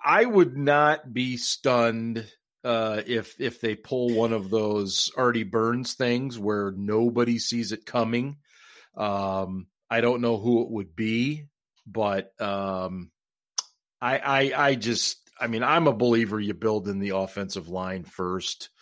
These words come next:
You find a running back in the second or third round. Um, and, and I would love Creed, Creed Humphrey. I, I think that's my center. I think there's your anchor for the next ten years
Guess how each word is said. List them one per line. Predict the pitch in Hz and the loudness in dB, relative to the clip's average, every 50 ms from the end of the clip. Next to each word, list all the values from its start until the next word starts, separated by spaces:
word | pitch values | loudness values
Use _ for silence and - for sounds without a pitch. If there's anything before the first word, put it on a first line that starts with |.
| - - - - - _ | -20 -20 -20 -20 -20 _
You | - 110 | -10 -10
find | - - 120 110 110 110 104 | -4 0 2 2 2 2 0
a | 107 | 0
running | 95 101 104 101 107 104 92 | 0 0 0 0 -2 -2 -2
back | 95 101 98 98 - | -2 -2 -2 -2 -4
in | 98 90 | -6 -6
the | 92 87 | -6 -6
second | - - 120 110 - - 95 92 | -4 -2 -2 -2 -2 -4 -6 -6
or | 90 | -8
third | 85 - 101 95 90 87 | -6 -4 -4 -4 -2 -2
round. | 87 90 90 87 87 87 90 90 90 90 82 - _ _ _ _ - - - _ _ _ - | -2 -2 -2 0 0 -2 -2 -4 -6 -8 -10 -14 _ _ _ _ -20 -20 -20 _ _ _ -8
Um, | 98 90 87 85 85 85 85 85 82 82 82 82 82 78 - _ _ _ _ _ _ _ _ | -8 -6 -6 -6 -8 -8 -6 -6 -6 -8 -8 -10 -12 -14 -18 _ _ _ _ _ _ _ _
and, | - 98 95 | -8 -6 -6
and | - 107 | -2 0
I | 110 120 123 | 2 4 4
would | 123 113 101 | 4 2 2
love | 95 104 107 107 98 - | 0 0 -2 -2 -4 -6
Creed, | - - 104 101 98 - 98 101 - - | -8 -6 -6 -4 -6 -6 -8 -10 -10 -12
Creed | - - 120 107 | -8 -6 -4 -4
Humphrey. | 95 95 92 90 92 - 98 98 92 92 95 | -2 -2 -4 -4 -4 -4 -4 -4 -4 -4 -6
I, | - 101 101 101 87 98 98 | -6 -4 -4 -2 -2 -2 -4
I | 95 | -4
think | - - 104 95 - | -6 -8 -8 -6 -4
that's | - 101 101 - - | -4 -4 -4 -4 -4
my | 101 95 95 | -4 -4 -4
center. | 98 - - 104 95 95 92 95 95 80 | -4 -4 -2 -2 -2 -2 -4 -4 -6 -6
I | 69 98 | -6 -8
think | 95 - - 98 90 - | -8 -8 -8 -10 -8 -6
there's | 104 98 92 82 | -6 -6 -6 -6
your | 95 73 78 | -8 -8 -6
anchor | 101 95 92 85 - 98 92 | -6 -8 -8 -6 -6 -8 -6
for | - 98 95 | -8 -8 -8
the | 90 95 | -6 -4
next | 92 95 95 - - - | -4 -4 -6 -6 -10 -10
ten | - 98 95 90 | -8 -6 -6 -6
years | 90 90 90 87 | -6 -8 -8 -8